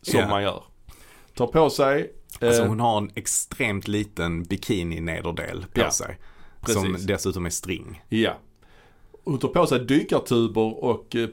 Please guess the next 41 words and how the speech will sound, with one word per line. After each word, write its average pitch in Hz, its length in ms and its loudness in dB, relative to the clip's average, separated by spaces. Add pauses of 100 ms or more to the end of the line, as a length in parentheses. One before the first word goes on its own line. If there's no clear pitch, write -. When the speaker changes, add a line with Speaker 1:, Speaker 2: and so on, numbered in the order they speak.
(180)
Speaker 1:
vad 120 160 -4
heter 120 180 -4
det? 113 100 -10 (320)
C-, - 300 -8
cyklop. - 520 0 (200)
Speaker 2:
Ja. 87 320 -2
Speaker 1:
Och 110 120 -2
hela 117 180 2
baletten, 113 400 -2
Speaker 2:
Och 110 80 2
Speaker 1:
liksom. - 200 -2
Speaker 2:
badmössa. 90 360 -4 (440)
Speaker 1:
Och 123 180 0
badmössa. 156 720 2
Hon 139 100 2
är 147 40 4
väldigt, 175 80 4
Speaker 2:
<laughs> 127 100 4
Det 165 60 8
är - 20 6
Speaker 1:
hon 180 60 6
är 190 40 6
Speaker 2:
viktigt 143 180 4
att 131 80 -2
skydda 160 320 2
håret. 90 320 0
Speaker 1:
Ja, 131 60 6
hon 147 100 4
har 175 60 2
krylligt 185 440 -2
hår 120 200 0
ju. 98 80 -10
Speaker 2:
Ja, 107 120 -12
det 104 120 0
har 107 120 0
Speaker 1:
Väldigt 123 160 2
Speaker 2:
hon. 87 100 -6
Speaker 1:
krylligt 147 260 4
Speaker 2:
Ja, 101 60 -2
Speaker 1:
hår. 107 60 0
Speaker 2:
just 107 180 -6